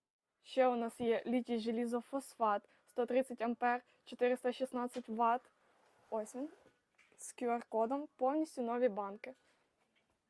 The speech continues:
З літій желізофосфат можна зробити збірки на двадцять чотири вольта та сорок вісім вольт.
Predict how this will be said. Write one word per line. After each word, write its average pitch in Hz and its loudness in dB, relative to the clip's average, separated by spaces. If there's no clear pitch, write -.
З 254 -14
літій 233 -2
желізофосфат 226 -2
можна 240 -4
зробити 226 -6
збірки 226 0
на 226 0
двадцять 226 -4
чотири 285 0
вольта 269 2
та 247 0
сорок 233 -8
вісім 220 -2
вольт. 202 -2